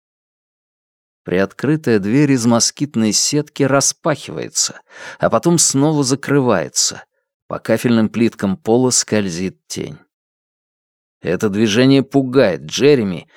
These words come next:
и он подаётся вперёд и поднимает револьвер, но через секунду снова опускает. Джерни Савьян, их своенравная трёхцветная кошка, подходит к нему и требовательно трётся о его ноги,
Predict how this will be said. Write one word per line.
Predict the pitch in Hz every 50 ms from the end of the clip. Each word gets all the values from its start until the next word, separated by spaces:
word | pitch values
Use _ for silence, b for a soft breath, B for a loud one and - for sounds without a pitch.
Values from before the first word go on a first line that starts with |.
| b b b b
и | b 87
он | 123 156 175 160
подаётся | 160 170 151 151 156 143 151 170 165 - - - 151
вперёд | 131 - - 139 139 143 165 170 - -
и | 120
поднимает | - 143 127 123 131 131 139 156 151 147 - -
револьвер, | 131 147 135 147 143 139 139 151 165 135 107
но | 107 104 104
через | 101 - - 117 113 104 -
секунду | - - 120 113 - - 185 185 185 170 165 170 160 139 - _ _ _ -
снова | - - - - 170 180 185 185 156 151 147
опускает. | 147 - 147 143 - - - - 80 69 60 - _ - _ b b b b b b b b b b 82
Джерни | 87 98 120 131 127 131 131 123
Савьян, | 117 - - 127 127 135 151 147 143 139 135 131 127 123 117 107
их | 101 110 131 143 127 - - - - - -
своенравная | - - - 151 156 139 185 180 143 135 135 143 131 120 120 117 117
трёхцветная | - - 113 113 - - - - 113 120 107 - - 104 98 95 95
кошка, | - - 147 160 156 - - - - - - B B B B B B B B
подходит | B 143 156 - - 214 202 160 143 -
к | - -
нему | 131 127 127 123 123 123 123
и | 113
требовательно | - 123 143 180 175 156 147 147 - 120 117 110
трётся | - - 120 147 156 156 - - 117
о | 110
его | 104 104 117 127
ноги, | 117 101 98 95 92 92 85 87 80 -